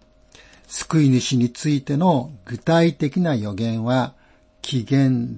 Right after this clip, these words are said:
前二千年頃のアブラハムから始まっています。アブラハムという名前には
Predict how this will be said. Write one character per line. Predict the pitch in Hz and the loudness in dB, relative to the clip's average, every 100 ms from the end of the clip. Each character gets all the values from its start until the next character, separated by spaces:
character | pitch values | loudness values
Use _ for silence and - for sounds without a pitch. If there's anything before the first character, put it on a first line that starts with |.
| 98 | -2
前 | 147 135 | 2 2
二 | 110 107 123 | 0 -2 -2
千 | - 262 262 202 | 0 4 4 4
年 | 131 104 | 0 -4
頃 | - 123 101 | -6 -6 -6
の | 147 220 - _ _ | -6 -8 -12 _ _
ア | 123 | -2
ブ | 131 | 0
ラ | 170 175 | 0 0
ハ | 156 | -2
ム | 156 | -6
か | 156 202 | -6 -8
ら | 202 110 - _ _ | -8 -8 -12 _ _
始 | - - 110 | -16 -10 -6
ま | 110 101 | -6 -8
っ | |
て | - 113 | -12 -14
い | 120 | -14
ま | - | -16
す。 | - - - _ _ _ _ _ _ _ _ _ _ _ _ _ - | -18 -20 -20 _ _ _ _ _ _ _ _ _ _ _ _ _ -10
ア | 120 | -4
ブ | 139 | 0
ラ | 262 | 2
ハ | 247 214 | 2 2
ム | 233 | 0
と | 233 - | 0 0
い | 160 127 | 2 0
う | 110 101 113 | -2 -6 -10
名 | 113 123 | -8 -2
前 | 117 127 123 | 0 2 0
に | 131 | 0
は | 139 120 107 | 0 0 -4